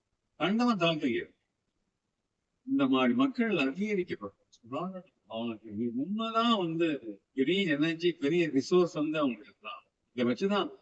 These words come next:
இன்னும் ஒரு நீண்ட மையம் இந்த, இந்த குமாரனுக்கு நான் வந்து சொல்லி, ரெண்டு பேருமே எனக்கு இளையவங்க தான். அதனால பேரை சொல்லி முடியாது. இதனால அதான் தம்பி மாதிரி பேச அப்படின்னு சொல்லி தம்பி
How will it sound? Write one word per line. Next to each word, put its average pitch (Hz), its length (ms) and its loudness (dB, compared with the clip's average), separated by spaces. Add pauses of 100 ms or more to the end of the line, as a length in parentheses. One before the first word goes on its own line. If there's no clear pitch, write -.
(400)
இன்னும் 202 260 2
ஒரு 170 280 4
நீண்ட 165 360 -2
மையம் 131 360 -2 (140)
இந்த, 147 280 -2
இந்த 123 240 -8
குமாரனுக்கு 180 640 -2
நான் 151 240 0
வந்து 135 240 -4
சொல்லி, 131 400 -8
ரெண்டு 123 200 -6
பேருமே 165 240 -6
எனக்கு 127 240 -2
இளையவங்க 131 340 -8
தான். - 280 -14 (640)
அதனால 123 260 -4
பேரை 139 260 -4
சொல்லி 131 220 0
முடியாது. 120 440 -4
இதனால 127 440 -2
அதான் 123 240 -4
தம்பி 131 260 -2
மாதிரி 131 220 -2
பேச 107 240 -14
அப்படின்னு 104 200 -20
சொல்லி 107 200 -20
தம்பி 123 400 -8